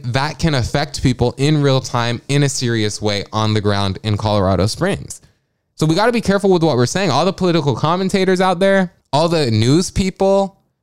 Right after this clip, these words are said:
the reporters, the journalists, you gotta check yourself in running up these crazy conclusions that we don't know. We don't have the info yet.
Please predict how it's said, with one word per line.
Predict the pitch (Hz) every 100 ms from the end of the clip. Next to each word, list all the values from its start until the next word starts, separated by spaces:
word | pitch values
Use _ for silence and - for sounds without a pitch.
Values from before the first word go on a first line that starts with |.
| -
the | 123
reporters, | 117 110 - 160 180 185 127
the | 101
journalists, | 104 135 170 190 190 190 - _ _ _
you | - 123
gotta | 156 196
check | 180 - 175 156
yourself | 127 - 107 107 107 - -
in | 120 113 104
running | 120 135 151 147 143
up | 123 123
these | - 120 110
crazy | - 107 110 127
conclusions | - 135 139 175 185 127 113
that | 92
we | 113 143
don't | 151 127 110
know. | 117 156 107 - -
We | 123 139
don't | 139
have | 135 143 135
the | 127
info | 123 151 139 107
yet. | 90 - -